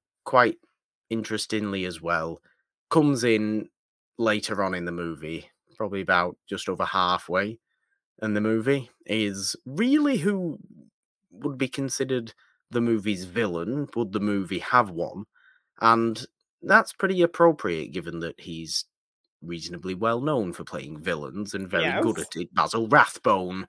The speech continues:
Speaker 2: I mean, that
Speaker 1: comes in.
Speaker 2: name, eh, generally is just, like, <laughs> is, is already a villainous name, like, it's just regular name. <laughs>
Speaker 1: You think Basil Rathbone is just a naturally villainous name?
Speaker 2: Yes, yes,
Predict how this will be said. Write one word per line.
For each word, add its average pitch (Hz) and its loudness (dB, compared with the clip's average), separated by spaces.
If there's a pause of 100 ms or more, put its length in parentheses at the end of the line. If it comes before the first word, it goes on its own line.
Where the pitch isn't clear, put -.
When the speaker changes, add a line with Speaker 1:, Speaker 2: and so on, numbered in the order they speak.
Speaker 2:
I 170 2
mean, 180 4
that 170 8
Speaker 1:
comes 170 0
in. - -
Speaker 2:
name, 170 2
eh, 170 0
generally 165 6
is 151 -6
just, - -6
like, 185 0
<laughs> - -12
is, 415 0 (460)
is 381 6
already 302 8
a 254 6
villainous 202 4
name, 180 6
like, 160 -4
it's - -6
just 190 -2
regular 160 0
name. 151 0 (240)
<laughs> 220 2 (1080)
Speaker 1:
You 127 -4
think 90 -4
Basil 95 4
Rathbone 85 -2
is 71 -12
just - -12
a 73 -10
naturally 78 -8
villainous 76 -8
name? 71 -14 (100)
Speaker 2:
Yes, - -8 (100)
yes, - -18